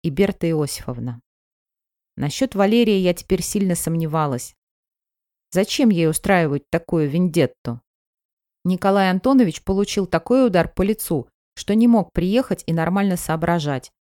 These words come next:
Ему сделали укол успокоительного. Но вот Берта Иосифовна... Она уверяла меня, что Николай ненавидит Артура, а сама ненавидела его еще больше.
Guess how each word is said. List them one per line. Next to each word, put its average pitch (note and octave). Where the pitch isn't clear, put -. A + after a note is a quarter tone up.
Ему E3+
сделали E3
укол F#3+
успокоительного. C3+
Но F3
вот E3+
Берта E3
Иосифовна... D#3
Она F3+
уверяла A3+
меня, C#3
что -
Николай E3+
ненавидит F#3+
Артура, C#3+
а E3+
сама G#3
ненавидела F#3
его F3+
еще G3+
больше. C3